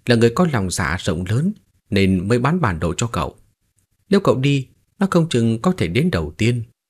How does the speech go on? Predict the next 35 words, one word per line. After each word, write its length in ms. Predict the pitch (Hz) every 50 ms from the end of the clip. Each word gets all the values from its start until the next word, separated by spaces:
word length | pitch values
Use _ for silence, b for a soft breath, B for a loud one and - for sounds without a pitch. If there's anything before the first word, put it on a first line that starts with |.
| _ _
giành 200 | - - 135 120
được 140 | 117 120 117
vận 200 | - 85 98 110
may 160 | 104 92 82 -
lớn 200 | 92 101 135 143
nhất." 180 | 147 185 214 - - _ _ _ _ _ _ _ _ _ _ _ _ _ _ _ _ _ _ _ _ _ _ _ _ _ _ _ -
Chính 300 | - 104 98 104 113 113
gã 140 | 107 104 95
ta 180 | - 98 90
cũng 220 | - - 98 104 123
biết 180 | 151 185 180 - - _ _ -
mình 180 | 113 110 104 101
đuối 160 | 127 156 156 -
lý, 220 | 160 185 226 233 - _ _ -
bèn 180 | - 90 80 -
nói: 220 | 87 120 165 208 - _ _ _ _ _ _ _ _ _ b b b b _ -
"Bạn 160 | 95 92 92
trai 160 | 104 101 95
nhỏ, 460 | 87 87 78 73 76 82 98 - - _ _ _ _ _ _ _ _ _ _ _ -
tôi 260 | - 101 98 98 95 -
thấy 120 | 160 160 160
cậu 120 | 113 90
là 120 | 92 90 87
người 280 | 85 87 87 82 80 80
nơi 160 | 104 95 92
khác, 300 | - - 135 160 180 185 - _ _ _ _ _ _
không 160 | - - 127
có 100 | - 185
hiểu 240 | 185 156 123 101 87
biết 260 | - 113 147 190 214 - - -
về 100 | 95 92
bất 220 | 127 175 180 -
tử 240 | - 98 82 76 - -
tinh 120 | 107 98
hệ, 280 | 90 87 87 78 -